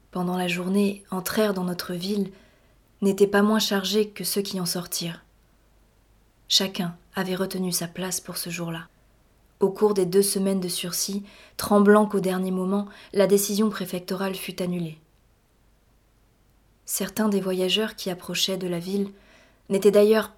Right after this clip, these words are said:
pas tout à fait débarrassés de leur appréhension, car s'ils connaissaient en général le sort de ceux qui les touchaient de près,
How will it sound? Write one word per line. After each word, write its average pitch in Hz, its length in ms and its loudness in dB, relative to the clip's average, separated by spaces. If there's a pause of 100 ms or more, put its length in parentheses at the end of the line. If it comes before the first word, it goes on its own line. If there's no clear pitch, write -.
(160)
pas 233 100 2
tout - 180 -10
à 208 120 0
fait 226 160 2
débarrassés 190 560 2
de 196 80 -2
leur 180 180 -2
appréhension, 180 640 -6 (540)
car 185 140 -2
s'ils 196 260 0
connaissaient 196 500 0
en 185 60 -2
général 180 480 -2
le 180 80 -4
sort 190 380 -2
de 175 100 -6
ceux 180 160 -6
qui 180 160 -8
les 175 120 -6
touchaient 175 320 -8
de 170 80 -8
près, 190 360 -8